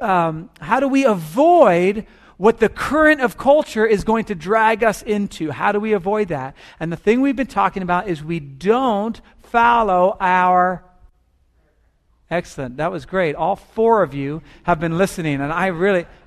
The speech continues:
that just warms my heart. Thank you very much. Yes, we don't follow our heart. Because our heart, Jeremiah, uh, seventeen nine says, is deceitful above all else. It's beyond cure.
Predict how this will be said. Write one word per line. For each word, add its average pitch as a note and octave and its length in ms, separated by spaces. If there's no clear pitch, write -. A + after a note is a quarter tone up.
that A#3 100
just G#3 180
warms F3 300
my F#3+ 120
heart. F3 280
Thank F3+ 240
you E3 80
very E3+ 180
much. E3+ 300
Yes, F3+ 200
we G3 140
don't A#3 420
follow A3 640
our A#3+ 240
heart. C4 800
Because A#3+ 300
our A3+ 220
heart, D4+ 440
Jeremiah, A3 800
uh, F3 280
seventeen A3 600
nine A3 320
says, E3 460
is G#3 200
deceitful A3 1040
above G#3+ 300
all B3+ 400
else. C4+ 300
It's F3 120
beyond G3 400
cure. B3+ 520